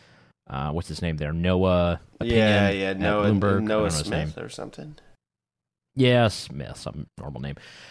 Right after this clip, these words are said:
Speaker 1: Uh, so they are all in on this, and they say, "Well, of course, let's look at the data." And, uh, I use the meme, um, from The Big Lebowski, "Market zero,"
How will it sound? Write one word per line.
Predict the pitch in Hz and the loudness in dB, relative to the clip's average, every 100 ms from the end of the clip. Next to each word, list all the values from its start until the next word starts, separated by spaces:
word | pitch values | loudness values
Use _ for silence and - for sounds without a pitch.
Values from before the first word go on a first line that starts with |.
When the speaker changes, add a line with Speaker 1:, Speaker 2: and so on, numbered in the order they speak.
| - - | -14 -4
Speaker 1:
Uh, | 107 - | -2 -2
so | - 135 | 0 2
they | 117 165 | 4 6
are | 208 127 - | 6 6 4
all | 110 127 123 | 4 6 6
in | 127 | 6
on | 127 127 | 4 6
this, | 123 123 | 4 4
and | - | 2
they | 104 | 2
say, | 107 | 2
"Well, | 90 104 | 2 0
of | - | 2
course, | 247 277 127 | 2 4 0
let's | - | -4
look | 107 | -4
at | 139 | -4
the | 151 | -2
data." | 151 202 208 165 98 - _ _ _ _ _ _ | 2 4 4 2 -2 -8 _ _ _ _ _ _
And, | 87 92 92 | -4 -2 2
uh, | 90 87 | 2 2
I | |
use | 107 104 95 | 2 0 0
the | 95 | -2
meme, | 98 98 95 87 80 - - | 0 0 0 -2 -6 -12 -6
um, | 85 82 78 | -4 -4 -6
from | 78 92 | -6 -4
The | 85 | -2
Big | 90 87 | -2 -2
Lebowski, | 80 98 92 - 82 | 0 2 2 0 -6
"Market | - - 262 269 | 2 2 2 2
zero," | 330 269 202 - | 2 4 2 0